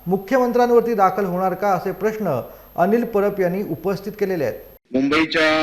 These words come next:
Speaker 2: होर्डिंगचा विषय हा फक्त कोणतरी माणसं मेली की बाहेर येतो, तसाच तो आता आलाय. माझे तीन स्पेसिफिक प्रश्न आहेत. एक तर होर्डिंगची लायसन डिपार्टमेंटने दिलेली परमिशन,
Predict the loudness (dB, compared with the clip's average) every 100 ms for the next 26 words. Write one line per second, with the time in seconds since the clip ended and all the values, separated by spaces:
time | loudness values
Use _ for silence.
0 | 0 -2 -2 -2 0 0 0 2 2 2
1 | 0 -4 -4 -2 -4 -4 -4 -4 -2 -2
2 | -2 -2 -2 0 2 0 0 0 0 -2
3 | -4 -8 -14 -18 -20 _ _ _ _ _
4 | _ _ _ _ _ _ _ _ _ -6
5 | -4 -2 -2 -2 -2 0 0 0 -2 -4
6 | -12 -20 -20 _ _ _ _ _ _ _
7 | -2 0 -2 -4 -4 -2 -2 -4 -4 -6
8 | -6 -4 -4 -2 -6 -6 -16 -20 _ _
9 | _ _ _ _ _ _ -2 0 0 0
10 | 2 2 -2 -2 0 0 -4 -4 -2 0
11 | 0 0 -2 -2 -2 -2 -2 -2 -2 0
12 | 0 -2 -4 -4 -4 -4 -2 -2 -2